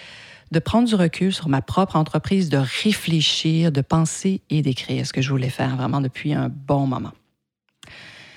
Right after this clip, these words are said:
À chacun sa méthode, hein, bien sûr, mais une chose est certaine, si vous souhaitez donc accomplir de nouvelles choses, si vous souhaitez, euh, vous faire des muscles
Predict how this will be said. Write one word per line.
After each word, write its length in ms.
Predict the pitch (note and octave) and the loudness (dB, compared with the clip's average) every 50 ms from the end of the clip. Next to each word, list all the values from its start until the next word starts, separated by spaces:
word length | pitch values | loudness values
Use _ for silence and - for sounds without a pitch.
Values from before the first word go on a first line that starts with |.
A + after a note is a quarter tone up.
| - - _ _ _ _ _ _ _ - | -20 -20 _ _ _ _ _ _ _ -2
À 100 | - F3 | 0 2
chacun 260 | F3+ - - - C4 | 2 2 2 2 2
sa 100 | - - | 2 4
méthode, 400 | F#3+ E3 D3 - - G3 G#3 F#3+ | 4 2 2 2 2 2 4 4
hein, 100 | D#3 D3+ | 4 4
bien 160 | D#3 D3 C#3+ C#3+ | 4 4 2 2
sûr, 300 | - - - G3 G3+ G3 | 0 0 2 2 4 4
mais 100 | D#3+ - | 4 4
une 100 | - E3 | 2 2
chose 240 | D#3+ - B3 C4+ A#3 | 2 4 2 4 4
est 60 | F#3+ | 2
certaine, 880 | D#3+ - C#3+ C#3+ - - - _ - B2 A#2+ B2 D#3+ G#3 A#3+ C4 C4+ C4 A#3 | 2 2 0 -2 -2 -6 -8 _ -4 -2 0 0 2 2 2 2 0 0 -4
si 220 | - - - - | -6 -6 -4 -2
vous 140 | D3+ D3+ D#3+ | 0 0 0
souhaitez 720 | D3 - - - - G#3 G3+ B3+ C4 - - - C4+ C4 | 0 -2 -4 -4 -4 0 2 2 0 2 0 2 2 2
donc 240 | G#3 F3+ F3 F3 - | 4 2 2 2 2
accomplir 500 | E3 - - E3+ D#3+ - - G3 G#3+ G#3+ | 0 2 2 2 2 2 2 4 4 4
de 100 | F3+ D#3 | 4 4
nouvelles 320 | D3 D3+ F3 F3 E3+ D3 C3+ | 4 4 4 4 4 2 2
choses, 580 | - - - - A#3 C#4 B3 G3+ F#3 F#3 F3 - | 2 0 0 2 2 2 2 0 0 -2 -4 -8
si 160 | - - - | -8 -4 -4
vous 160 | C#3+ C3 C3 | -2 -2 -2
souhaitez, 600 | B2+ - - D3 C3+ - - - D3 D3 D3+ D3+ C#3+ | -4 -2 0 0 -2 0 0 0 2 2 4 4 2
euh, 340 | C3 B2 B2 B2 B2 A#2+ - - | 2 2 2 0 0 -2 -2 -4
vous 180 | C#3+ C3 C3 | -4 -2 -2
faire 220 | B2+ - C3+ C3 B2 | -2 0 -2 0 0
des 80 | C3+ | 0
muscles 340 | C#3+ F3 A#3+ C#4+ - - - | 2 2 0 0 -2 -6 -10